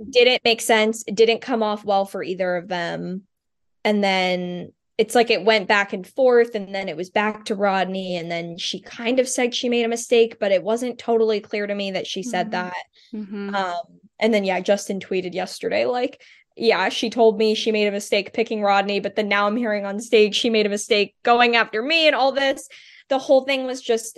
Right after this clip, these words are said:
Speaker 1: an absolute mess. And yeah, it went, it was, like, at least a forty-five minute back and forth.
Speaker 2: Wow.
Speaker 1: All, I mean, it,
Speaker 2: Wow.
Speaker 1: it, like, do the math. We're there all day.
Speaker 2: Mm-hmm. No, each, mm-hmm.
Speaker 1: Every segment they do is, is, uh, is probably, like, forty-five minutes.
Speaker 2: Yeah.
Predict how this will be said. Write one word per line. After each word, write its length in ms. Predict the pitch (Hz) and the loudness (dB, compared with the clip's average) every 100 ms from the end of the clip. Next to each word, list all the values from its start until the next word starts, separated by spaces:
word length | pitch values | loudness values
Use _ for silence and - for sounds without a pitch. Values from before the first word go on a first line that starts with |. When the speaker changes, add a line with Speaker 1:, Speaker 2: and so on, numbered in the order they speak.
| - | -8
Speaker 1:
an 100 | 220 | -4
absolute 460 | 180 202 208 214 175 | -2 -2 -2 -4 -2
mess. 360 | 180 185 202 | -2 -4 -4
And 160 | - 208 | -4 -2
yeah, 200 | 185 170 | 0 0
it 120 | 175 | 0
went, 200 | 185 - | 0 -2
it 100 | 202 | -2
was, 160 | 196 196 | -2 0
like, 220 | 202 202 | -2 0
at 140 | 196 | -4
least 260 | 190 185 - | -2 -6 -6
a 60 | |
forty-five 500 | 190 180 156 147 123 | -4 -2 -2 -2 -6
minute 200 | - 160 | -6 -8
back 220 | - 110 - | -6 -6 -6
and 140 | 240 | -14
forth. 360 | 107 - 262 _ _ - | -10 -10 -12 _ _ -20
Speaker 2:
Wow. 80 | - - - - - - - - - - _ _ _ _ _ - | -16 -16 -16 -18 -20 -20 -20 -20 -20 -20 _ _ _ _ _ 2
Speaker 1:
All, 200 | 320 - | 2 4
I 100 | 294 | 2
mean, 200 | 320 294 | 2 0
it, 100 | - | -2
Speaker 2:
Wow. 140 | 262 | -4
Speaker 1:
it, 420 | 269 - 254 220 | -8 0 0 2
like, 220 | 277 269 - | 2 0 0
do 180 | 269 | -2
the 80 | 269 | 0
math. 300 | 277 285 247 | 0 0 0
We're 160 | 233 226 | 2 4
there 180 | 226 226 | 4 2
all 180 | 156 208 | 0 0
day. 440 | 196 175 165 190 226 | 0 -2 -4 -6 -4
Speaker 2:
Mm-hmm. 560 | 226 214 214 214 214 | -2 -2 -2 -4 -4
No, 200 | 214 196 | -4 -2
each, 300 | 185 208 208 | -2 -4 -6
mm-hmm. 640 | 214 208 208 202 - - 214 | -10 -10 -10 -12 -14 -10 0
Speaker 1:
Every 300 | 233 254 294 | 2 2 -2
segment 440 | - 233 226 226 226 | 0 0 0 -2 0
they 140 | 202 _ | -2 _
do 200 | 196 190 | -6 -4
is, 160 | 185 185 - | -6 -8 -10
is, 160 | - 185 | -6 -6
uh, 180 | 147 131 - _ _ | -6 -10 -12 _ _
is 160 | 202 | -8
probably, 240 | - 202 185 | -2 -2 0
like, 180 | 170 - | -2 -4
forty-five 460 | 170 - 120 123 | -8 -6 -10 -10
minutes. 420 | - 120 262 - - | -14 -14 -16 -20 -14
Speaker 2:
Yeah. 280 | 208 202 | -12 -10